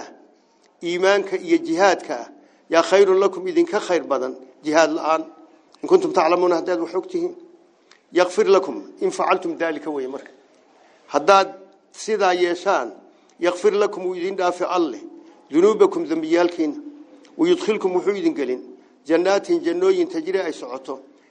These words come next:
min taxtiha, min taxti ashjaariha, wa qusuuriha, daaraheeda iyo geedahooda hoostooda, al-anhaaru, waadiyaal sidaa u burqanaya.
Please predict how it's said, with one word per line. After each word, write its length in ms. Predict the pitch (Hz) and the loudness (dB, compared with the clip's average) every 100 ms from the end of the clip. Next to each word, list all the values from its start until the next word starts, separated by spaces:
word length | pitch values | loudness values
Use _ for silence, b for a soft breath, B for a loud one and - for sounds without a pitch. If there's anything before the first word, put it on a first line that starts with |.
| b | b
min 120 | 147 151 | -10 -4
taxtiha, 420 | 196 175 190 175 | -2 -2 0 0
min 140 | 170 160 | 0 -4
taxti 300 | 185 - 180 | -6 -4 -6
ashjaariha, 680 | 151 - 180 180 160 147 110 - - - b b - | -6 -4 0 2 2 -2 -4 -10 -20 -20 b b -6
wa 120 | 165 | -2
qusuuriha, 600 | 170 170 190 196 165 143 110 - | 0 4 6 6 6 4 0 0
daaraheeda 580 | 160 170 190 175 185 175 | 4 6 6 4 2 0
iyo 180 | 165 165 | -4 -4
geedahooda 520 | 160 175 185 175 156 | 0 0 2 0 -2
hoostooda, 480 | 151 170 - 151 110 B B B - | -4 -4 -4 -6 -6 B B B -2
al-anhaaru, 460 | 180 175 165 175 170 | 2 4 2 0 0
waadiyaal 360 | 156 151 165 160 | -2 0 -2 -2
sidaa 240 | 160 147 | -6 -6
u 80 | 147 | -6
burqanaya. 460 | 135 131 131 104 | -10 -10 -10 -10